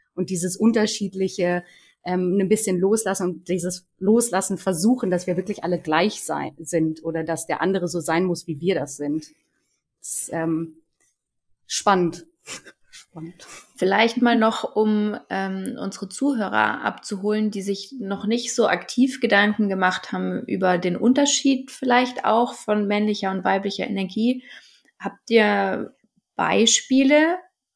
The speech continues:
Speaker 2: wo man, wo man das so ein bisschen greifbar machen kann, wovon wir denn da jetzt eigentlich gerade überhaupt so sprechen?
Speaker 1: Mm, ja, da würde ich einfach mal, also es gibt tatsächlich so Beispiele, in denen man das so ein bisschen festmachen kann. Also wie gesagt,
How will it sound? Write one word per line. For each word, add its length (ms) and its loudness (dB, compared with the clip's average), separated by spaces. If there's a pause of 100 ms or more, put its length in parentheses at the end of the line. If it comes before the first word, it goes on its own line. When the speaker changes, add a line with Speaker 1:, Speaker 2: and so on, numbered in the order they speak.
(140)
Speaker 2:
wo 120 4
man, 320 6
wo 60 4
man 240 4
das 240 -2
so 80 2
ein 80 0
bisschen 260 -2
greifbar 540 2
machen 320 4
kann, 320 0
wovon 340 2
wir 80 4
denn 180 2
da 100 2
jetzt 180 -4
eigentlich 280 -2
gerade 260 2
überhaupt 240 0
so 80 -4
sprechen? 560 -2 (960)
Speaker 1:
Mm, 720 -10 (140)
ja, 320 -2
da 160 -2
würde 140 0
ich 220 -12
einfach 280 -2
mal, 300 -2 (600)
also 160 -2
es 120 -2
gibt 240 -2
tatsächlich 460 0
so 100 -4
Beispiele, 520 0
in 120 -4
denen 140 0
man 140 0
das 180 -4
so 60 -4
ein 100 -4
bisschen 460 -2
festmachen 680 -2
kann. 400 -2
Also 340 -4 (360)
wie 100 -4
gesagt, 460 0